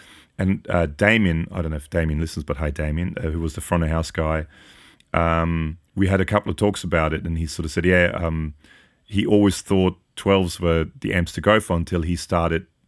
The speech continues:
doing front of house with Paul playing guitar, and Paul over, always brought that four by ten,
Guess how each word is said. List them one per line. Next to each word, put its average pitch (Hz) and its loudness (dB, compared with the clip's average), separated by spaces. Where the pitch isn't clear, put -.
doing 92 2
front 90 0
of 85 0
house 85 -2
with - -6
Paul 95 0
playing 87 -4
guitar, 92 0
and 95 -6
Paul 107 2
over, 92 2
always 98 4
brought 92 -2
that 95 -4
four 98 0
by 85 2
ten, 107 0